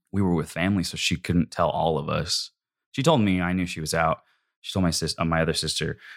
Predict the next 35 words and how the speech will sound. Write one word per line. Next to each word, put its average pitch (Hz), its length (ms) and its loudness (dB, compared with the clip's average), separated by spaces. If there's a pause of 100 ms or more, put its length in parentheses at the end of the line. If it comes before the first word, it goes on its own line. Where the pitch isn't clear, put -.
but - 100 0
my 85 80 0
parents 98 320 0
didn't 80 240 -2
know. 85 360 0
And 87 100 -4
then 85 220 0
we 85 80 -10
get 104 200 0
to 95 80 -4
Vegas. 90 320 2
She - 120 -4
gets - 160 -2
drunk 92 280 2
fast. 80 420 -2
She 85 100 -2
loses, 85 260 2
like, 76 120 -4
four - 260 -2
or - 20 2
five 78 220 0
hundred 76 160 -4
dollars, 73 380 0
like, - 220 -10 (380)
all 85 180 2
of 85 100 -4
her 80 100 -6
gambling 76 380 0
money 76 220 0
immediately. 78 640 -2 (220)
And 90 100 -6
she - 140 2
was 87 140 2
just, - 180 2
like, - 100 -4